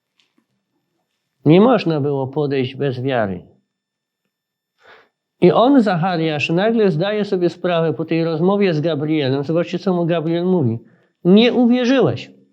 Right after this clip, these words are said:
Mówi mu: „Twoje modlitwy zostały wysłuchane, ty się modliłeś o dziecko”. I oto przychodzi anioł, ci mówi: „Będziesz miał syna”, a on mówi:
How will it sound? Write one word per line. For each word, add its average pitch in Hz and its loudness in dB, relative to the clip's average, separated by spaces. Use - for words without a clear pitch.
Mówi 202 8
mu: 202 0
„Twoje 269 2
modlitwy 208 0
zostały 190 -2
wysłuchane, 196 0
ty 147 -4
się 208 -4
modliłeś 196 0
o 233 2
dziecko”. 220 -4
I 185 4
oto 220 4
przychodzi 220 -2
anioł, 185 0
ci - -2
mówi: 208 0
„Będziesz 220 0
miał 226 0
syna”, 185 0
a - 0
on 185 4
mówi: 208 2